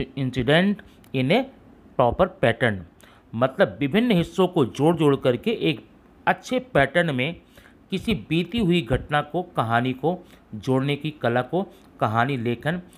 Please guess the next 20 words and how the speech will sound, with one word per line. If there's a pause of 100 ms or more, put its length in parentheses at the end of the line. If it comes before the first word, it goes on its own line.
(200)
या
स्टोरी
राइटिंग
कहते
हैं। (1040)
अब
स्टोरी
राइटिंग
दो
प्रकार
की
है, (420)
एक
होता
है
इमेजिनरी (360)
और
एक
होता
है